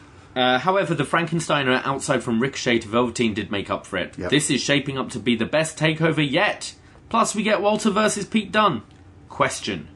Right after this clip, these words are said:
Speaker 1: Do you ever think once Ciampa is back, W W E will ever give him,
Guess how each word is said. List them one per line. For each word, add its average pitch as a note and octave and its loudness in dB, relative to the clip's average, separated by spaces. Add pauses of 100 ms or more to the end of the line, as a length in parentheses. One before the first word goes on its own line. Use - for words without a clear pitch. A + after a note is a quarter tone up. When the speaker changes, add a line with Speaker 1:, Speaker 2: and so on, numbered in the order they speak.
(400)
Speaker 1:
Do B2+ 2
you F#3+ 4
ever F3 2
think D#3 -2
once B2+ -4
Ciampa C3 0
is A2+ 2
back, - -2
W A#2 0
W A2+ 0
E A#2 4
will G2+ -4
ever A#2 -2
give B2 -4
him, A2 -6